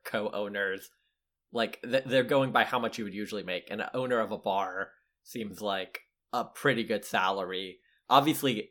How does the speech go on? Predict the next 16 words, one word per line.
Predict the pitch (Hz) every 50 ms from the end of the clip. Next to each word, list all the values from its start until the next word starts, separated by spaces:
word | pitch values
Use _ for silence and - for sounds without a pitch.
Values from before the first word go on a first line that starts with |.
| _ -
in | 143 147 143
universe, | 123 107 113 117 113 110 101 - 107 101 98 98 - - -
they | 98 113 101
have | 104 - -
to | 113
live | 95 104 104 95 104
in | 95 95
squalor | - - - 107 101 98 92 98 95 95
because | 92 101 - 110 92 - 92 - _ -
they | 101 113 104 98
own | - 107 107 101
a | 98
bar | - 110 101 95
that | 95 104 -
gets | - 101 - - -
no, | 117 107 104 101 101 101 104 -